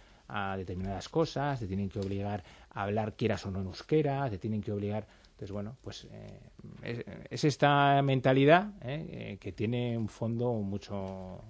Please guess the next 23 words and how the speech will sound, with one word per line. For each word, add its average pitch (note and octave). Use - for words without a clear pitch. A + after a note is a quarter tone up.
mucho F2
más G2
hondo, A2+
¿no? A2+
De A#2+
lo G2
que F#2
parece A#2+
y -
que G2+
se -
manifiesta F#2
en G2+
estas G2
cosas, -
¿eh? G#2+
Pero G2+
bueno, C3+
espero B2
que B2+
los, C3
eh, B2
pamploneses, B2+